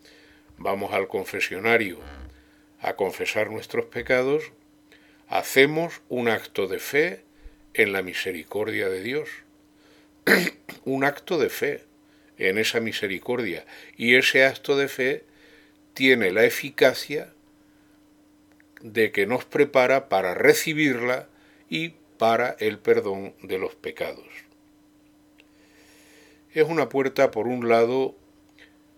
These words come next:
muy abierta, abierta no solamente a ese rebaño que Jesús ya conduce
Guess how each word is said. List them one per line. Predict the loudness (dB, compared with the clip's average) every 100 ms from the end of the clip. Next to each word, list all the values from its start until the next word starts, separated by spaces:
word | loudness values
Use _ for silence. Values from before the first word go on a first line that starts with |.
| _ _ -12
muy | -2 4 6
abierta, | 6 4 0 -2 -12 -14 -16 -20 _ _ _ _ _ _ -8
abierta | -4 0 -2 -2 0 2 2 -2 -8 _ _ _ _ -20 -14
no | -6 -4
solamente | 0 0 0 -2 -2 -2
a | 0
ese | -2 -4 -4
rebaño | -4 0 0 0 -4 -6
que | -10
Jesús | -8 -8 -8 -4
ya | -2 -2
conduce | -4 -10 -8 -8 -6 -4 -4 -6